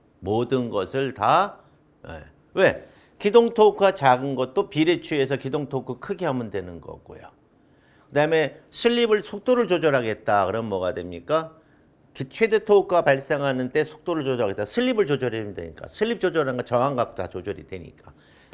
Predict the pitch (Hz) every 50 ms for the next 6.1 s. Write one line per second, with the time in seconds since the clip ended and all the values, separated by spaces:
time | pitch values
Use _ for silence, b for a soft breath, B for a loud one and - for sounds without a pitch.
0 | b - 156 170 185 180 - 220 202 180 - b b b b b b _ - 127
1 | 127 151 190 202 190 208 208 196 196 190 180 160 156 151 143 143 151 196 247 254
2 | 240 220 b b b b b b b - - - 117 127 139 165 202 214 202 -
3 | - _ - 85 92 110 127 151 160 147 165 156 151 151 143 127 120 110 104 -
4 | - 147 185 220 233 233 233 - - _ _ - - _ _ - - 110 107 107
5 | 107 107 92 120 147 180 202 214 214 202 - - - - - - _ - 82 82
6 | 82 82